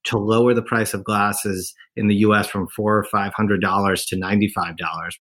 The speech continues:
frames plus prescription lenses. But even at ninety-five dollars, we knew that there were still hundreds of millions of people around the world that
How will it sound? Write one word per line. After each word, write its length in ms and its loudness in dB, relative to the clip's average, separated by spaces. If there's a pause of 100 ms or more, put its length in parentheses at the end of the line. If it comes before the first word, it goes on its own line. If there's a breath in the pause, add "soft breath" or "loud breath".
(160)
frames 420 -4
plus 220 -2
prescription 540 -6
lenses. 480 -4 (320 loud breath)
But 240 2
even 260 4
at 220 2
ninety-five 520 0
dollars, 380 -4
we 120 4
knew 400 4 (200 soft breath)
that 100 -8
there 100 0
were 60 -2
still 260 2
hundreds 360 2
of 80 0
millions 340 2
of 100 -6
people 300 -4
around 260 0
the 120 0
world 400 -2 (280 soft breath)
that 400 0